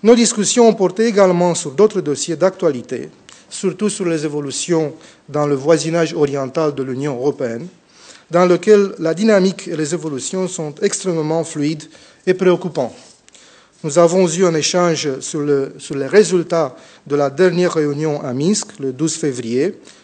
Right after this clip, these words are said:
et j'ai salué le rôle assumé par le président Hollande et la chancelière Merkel dans les négociations. Nous apprécions, nous apprécions pleinement ces efforts qui nous ont permis de regarder avec espoir un possible accord,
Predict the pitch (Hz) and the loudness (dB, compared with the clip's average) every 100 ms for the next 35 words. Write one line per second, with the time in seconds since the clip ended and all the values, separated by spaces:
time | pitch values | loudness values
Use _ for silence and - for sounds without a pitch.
0 | _ 139 127 180 - 185 175 180 180 151 | _ -10 -4 -2 2 2 4 4 2 2
1 | 143 170 160 160 170 165 170 175 143 131 | 0 0 0 -2 -4 -4 -4 -4 -4 -6
2 | 139 135 131 147 151 151 135 123 175 - | -6 -8 -6 -6 -4 -2 -2 -4 -6 -12
3 | - - - - 170 165 160 143 185 180 | -20 -20 -20 -4 0 2 2 2 2 2
4 | 180 151 160 143 147 120 151 151 135 127 | 0 0 -2 -2 -6 -6 -6 -6 -6 -8
5 | 139 156 147 143 123 - 123 156 - _ | -6 -6 -6 -6 -8 -8 -8 -10 -12 _
6 | _ _ _ _ _ _ 165 160 180 185 | _ _ _ _ _ _ 0 4 4 2
7 | - - 175 - 160 190 202 175 160 - | -2 -4 -6 -8 -8 -2 -2 -2 -4 -4
8 | 180 180 156 196 262 220 165 123 - - | -2 -2 0 2 4 4 2 -2 -8 -6
9 | 185 151 135 - 120 123 175 175 170 170 | -4 0 -2 -2 -8 -6 -4 -2 -2 0
10 | 175 220 175 131 127 - - - _ 147 | 4 4 4 -2 -8 -16 -20 -20 _ -4
11 | 151 214 202 175 165 175 165 165 143 - | 2 4 6 4 4 2 0 -2 -4 -2
12 | 170 160 127 - _ - _ 160 147 151 | 2 2 0 -10 _ -20 _ -6 -2 -2
13 | 147 202 170 143 131 160 151 | -2 -2 0 0 0 0 0